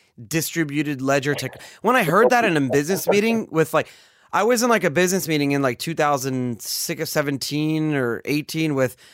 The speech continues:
one of these big companies, like Hyperledger, one of these, like, permission blockchain, A K A Google spreadsheet companies. And, uh,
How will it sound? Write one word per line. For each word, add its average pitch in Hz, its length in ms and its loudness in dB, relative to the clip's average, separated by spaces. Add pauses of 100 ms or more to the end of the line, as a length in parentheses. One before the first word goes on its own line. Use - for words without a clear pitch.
(100)
one 254 160 2
of 226 60 4
these 151 140 2
big 135 180 -2
companies, 104 400 -8
like 101 80 -16
Hyperledger, 135 760 -2
one 135 140 -2
of 135 80 0
these, 120 140 -2
like, 110 140 -8
permission 120 760 -6
blockchain, 113 760 -6
A 113 140 -6
K 113 220 -6
A 110 100 -6
Google 110 260 -8
spreadsheet 120 460 -8
companies. 165 500 -6 (400)
And, 143 420 0 (380)
uh, 127 440 4